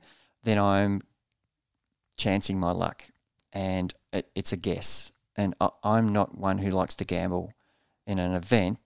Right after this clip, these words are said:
that's nine or ten hours, and I don't even wanna do that in a sprint race. I've done all this training. The numbers don't lie. So there's a key saying I say to people a lot, ambition and ability.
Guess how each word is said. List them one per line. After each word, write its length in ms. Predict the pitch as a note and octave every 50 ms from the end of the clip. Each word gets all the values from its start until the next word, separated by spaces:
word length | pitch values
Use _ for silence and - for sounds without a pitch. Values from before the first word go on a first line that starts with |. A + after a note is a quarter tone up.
| _ -
that's 240 | G2 E2+ - -
nine 340 | - G2 F#2+ F#2 F#2 F2+ F2+
or 80 | F2+ G2+
ten 240 | - - - F#2 F#2
hours, 400 | F2+ F2+ F2 F2+ F2 - - -
and 120 | - A#2
I 60 | A#2+ A#2+
don't 160 | C3 C3+ C3
even 120 | A2+ G#2+
wanna 160 | F#2 F#2+ F#2+
do 200 | F2+ - G2+ G2
that 180 | F#2 F#2 F#2 F#2
in 80 | F#2 F#2
a 60 | F#2
sprint 320 | - - - G2+ F#2 -
race. 380 | - F#2+ F#2 - - - - - - - - - - _ _ _ _
I've 80 | - E2+
done 140 | - G2 F#2
all 140 | G#2+ B2+ D3+
this 160 | E3 - -
training. 540 | - - C3 A#2+ A#2+ A#2 A#2 A#2 A#2+ A#2+ A#2+ - _ _ _ _ _ _ _ _ _ _ _ _ _ _ _
The 100 | - G#2+
numbers 460 | G2+ G2 G2+ A#2 C3 D3 C#3+ C#3+ B2+ A2
don't 340 | - - G#2+ G2+ G#2+ -
lie. 480 | - F#2 F#2+ F#2+ F2+ F2 - - A#2+ - _ _ _ _
So 480 | - - - G#2 G2 F#2+ F#2 F#2 F2+ - _ - _ _ _ _ _ _ _ _ _ _ -
there's 220 | A2 G#2 G#2 G2
a 100 | G#2+ G2 _ _ - _ _ _ -
key 280 | - - C3 C3 B2+ B2
saying 400 | - - A#2 A2+ A2 G#2+ G#2 G#2
I 80 | G2
say 240 | F#2+ - - G2 G2
to 80 | F2+ -
people 360 | - - G#2 F#2 - F#2+ F2+
a 60 | F#2
lot, 240 | F#2 F#2 F2 F2+ -
ambition 560 | F#2+ F#2 F2+ F2 A2 A2+ - - B2+ A#2+ A#2+ -
and 160 | - G2+ G2
ability. 500 | G2 E2+ G2+ F2+ F2+ F2+ E2+ E2+ - -